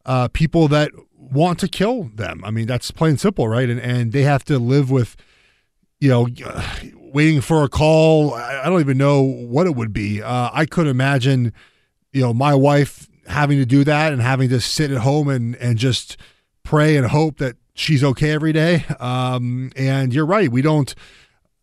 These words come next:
talk about the family members very often, and maybe today's a good opportunity to also, you know, like you said, to remember,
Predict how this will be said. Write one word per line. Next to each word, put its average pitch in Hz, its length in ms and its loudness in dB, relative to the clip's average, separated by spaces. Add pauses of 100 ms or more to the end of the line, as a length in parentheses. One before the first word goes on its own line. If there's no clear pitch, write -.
(160)
talk - 320 -2
about 143 240 0
the 127 80 -2
family 156 260 0
members 131 500 0
very 131 240 0
often, 131 480 0
and 120 380 -6
maybe 139 240 2
today's 143 260 2
a 113 40 -2
good 135 120 -2
opportunity 143 600 0
to 139 160 -4
also, 139 300 -4
you 156 60 -2
know, 139 80 0
like 123 200 -4
you 143 80 -6
said, 127 280 0
to 123 100 -2
remember, 131 500 0